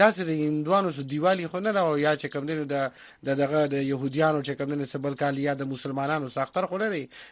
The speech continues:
دا خو یو تاریخ دی، او ټوله دنیا د عیسائی په متفق دی، مسلمان په متفق دی، ټول په متفق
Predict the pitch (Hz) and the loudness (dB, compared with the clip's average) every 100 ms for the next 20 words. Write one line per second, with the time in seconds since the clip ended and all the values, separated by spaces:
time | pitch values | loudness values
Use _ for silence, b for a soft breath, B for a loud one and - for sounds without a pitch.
0 | - 139 226 247 226 196 175 165 170 233 | -2 4 6 4 0 0 2 2 2 0
1 | - 220 180 170 254 196 160 160 170 165 | -2 -2 0 4 6 6 4 0 2 2
2 | 151 135 156 180 180 160 143 143 - 185 | 0 -2 -2 -2 -4 -6 -6 -6 -6 -8
3 | - 156 139 139 143 170 156 139 135 127 | -6 -8 -6 -6 -2 -2 -4 -8 -8 -10
4 | 123 185 - 156 143 B B - 240 202 | -8 -10 -8 -10 -10 B B 0 2 4
5 | 170 151 151 185 | 0 -2 -2 -2